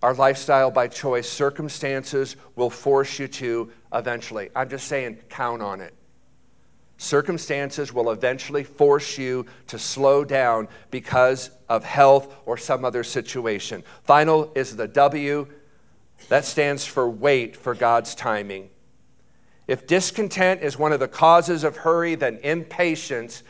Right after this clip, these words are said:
is its twin sister. And the reason we get in a hurry and we're impatient is basically a lack of trust in God. And oftentimes when we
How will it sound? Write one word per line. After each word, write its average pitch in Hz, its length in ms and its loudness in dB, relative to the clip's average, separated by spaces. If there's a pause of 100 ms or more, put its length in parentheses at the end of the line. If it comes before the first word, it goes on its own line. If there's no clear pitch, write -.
(140)
is 127 180 0
its 117 200 -6
twin 139 340 -4
sister. 113 600 -6 (500)
And 123 80 -8
the 127 40 -2
reason 208 280 0
we 220 100 4
get 208 220 4
in 190 80 -2
a 185 80 4
hurry 202 440 6 (140)
and 151 160 2
we're 147 140 4
impatient 196 840 0 (1300)
is 131 160 -6
basically 139 840 -2
a 110 80 2
lack 127 320 4
of 123 100 -6
trust - 460 -4
in 113 160 -6
God. 95 360 -2 (1400)
And 127 80 0
oftentimes 143 680 2
when 135 160 -4
we 135 320 -4